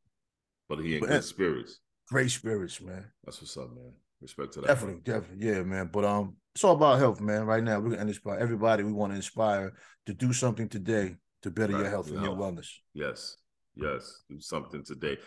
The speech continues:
Speaker 1: And i-, if it is, just go for a walk. Just go for a walk.
Speaker 2: I've been preaching that for the longest, man.
Speaker 1: I
Speaker 2: Go
Speaker 1: mean
Speaker 2: to a walking trail and just walk. Yo, son, real talk, man. This is old man shit. I see women walking on a walking trail.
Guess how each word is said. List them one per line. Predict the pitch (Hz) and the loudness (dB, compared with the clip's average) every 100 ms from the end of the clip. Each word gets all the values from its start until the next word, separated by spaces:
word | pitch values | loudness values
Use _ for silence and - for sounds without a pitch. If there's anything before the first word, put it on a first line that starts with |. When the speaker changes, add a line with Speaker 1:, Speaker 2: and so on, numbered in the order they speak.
| - | -12
Speaker 1:
And | - 90 | -4 -2
i-, | 95 | 0
if | 98 92 | -2 0
it | 104 | 2
is, | 107 80 | 2 0
just | 85 82 | -8 -2
go | 98 92 | 0 0
for | 104 90 | 0 -2
a | |
walk. | 76 73 65 - - | 0 -2 -4 -6 -18
Just | - - | -16 -8
go | 80 | -6
for | 80 78 | -4 -4
a | 73 | -4
walk. | 71 69 67 - - | -4 -4 -6 -8 0
Speaker 2:
I've | 139 | 4
been | 151 | 4
preaching | 127 170 - | 4 4 4
that | 143 139 | 4 4
for | 139 | 6
the | 139 | 4
longest, | 135 160 160 127 120 | 6 4 2 0 -2
man. | 120 127 135 | 0 4 4
Speaker 1:
I | 151 | 4
Speaker 2:
Go | |
Speaker 1:
mean | 160 | 6
Speaker 2:
to | 180 | 8
a | |
walking | 160 165 175 165 | 10 10 10 8
trail | 139 156 143 | 2 2 2
and | 135 | 2
just | 139 127 | 0 0
walk. | 156 - | 0 6
Yo, | 170 202 | 10 10
son, | 165 - 202 151 | 8 6 6 6
real | 165 190 | 6 2
talk, | 190 190 160 | 2 2 4
man. | 175 170 | 4 4
This | 185 | 2
is | |
old | - 156 147 | 0 0 2
man | 135 123 | 2 0
shit. | 120 123 95 - | -2 -2 -2 0
I | 143 | 0
see | - 151 | 0 -2
women | 131 139 139 127 | 2 4 6 6
walking | 127 127 | 4 4
on | 123 | 2
a | |
walking | 117 120 107 | 0 -2 -4
trail. | 104 117 110 104 | -4 -2 0 0